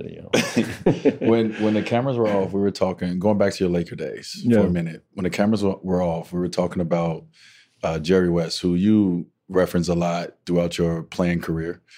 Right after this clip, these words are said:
Speaker 2: obviously going into coaching. But we talked about <clears throat> one of the, the main pillars of this Heat culture, and it's the, it's best condition.
Speaker 1: Right.
Speaker 2: And so you talked about how, as a player,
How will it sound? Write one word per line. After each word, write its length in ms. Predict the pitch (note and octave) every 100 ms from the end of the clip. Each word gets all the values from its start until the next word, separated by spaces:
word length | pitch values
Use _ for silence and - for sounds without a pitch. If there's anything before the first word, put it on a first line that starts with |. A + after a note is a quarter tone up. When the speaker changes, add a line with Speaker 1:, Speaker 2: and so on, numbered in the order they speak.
| - -
Speaker 2:
obviously 340 | F#2 F2 -
going 180 | E2+ F2
into 160 | E2+ F#2
coaching. 440 | - F2 E2+ E2+
But 320 | E2 F2 E2+ _ -
we 120 | F#2+
talked 260 | A2 G#2+
about 320 | G#2+ F#2+ F2+ E2+ - - _
<clears throat> 240 | _ _
one 220 | F#2 G2 G#2
of 80 | F#2+
the, 360 | F#2 F2 E2 _ _ -
the 140 | F#2
main 560 | F#2+ G2 G2 F#2+ F2+ F2
pillars 440 | - G#2 F2+ F2
of 480 | F2+ F2 E2+ E2 - -
this 260 | F2+ - - -
Heat 220 | G#2 G2
culture, 480 | - F2 - - - - -
and 380 | F#2+ F2 E2+ E2+
it's 100 | -
the, 160 | - E2+ -
it's 200 | E2 D#2+
best 340 | F2 - -
condition. 420 | - - - -
Speaker 1:
Right. 200 | E2+ - - - - - - -
Speaker 2:
And 80 | F#2+
so 80 |
you 100 | G2+
talked 240 | F#2+ G2+ G2+
about 460 | F#2 F#2 F2 F2 - - _ _ -
how, 520 | G2+ F#2 F#2 F2 F2+ - -
as 140 | G2
a 40 | F2+
player, 600 | - D#3+ A#2+ F#2 F2